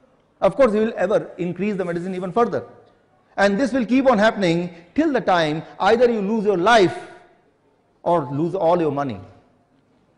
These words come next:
So it cannot do anything to help you to cure, to give the solution. It can help, the medicine can help only one person, the person who is selling the medicine to you. It is not you who is the,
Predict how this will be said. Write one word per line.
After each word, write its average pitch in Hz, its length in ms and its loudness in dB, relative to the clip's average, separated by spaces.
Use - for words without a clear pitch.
So 339 540 2
it - 300 -4
cannot 247 380 4
do 262 100 4
anything 240 380 0
to 226 100 -2
help 196 300 -2
you 247 100 -4
to 214 100 -2
cure, 247 640 4
to 208 60 -2
give 196 220 -2
the 233 100 2
solution. 214 560 -2
It 190 140 -4
can 214 160 0
help, 185 400 0
the 190 60 -4
medicine 208 320 -6
can 220 140 -6
help 208 200 -4
only 214 220 -4
one 202 220 -4
person, 202 400 -2
the 185 120 -2
person 254 460 0
who 214 100 0
is 208 100 -4
selling 214 300 -4
the 208 80 -2
medicine 170 300 -6
to 147 80 -4
you. 117 240 -6
It 175 140 0
is 196 80 2
not 175 220 -4
you 226 180 -2
who 190 160 -4
is 185 100 -8
the, 185 300 -6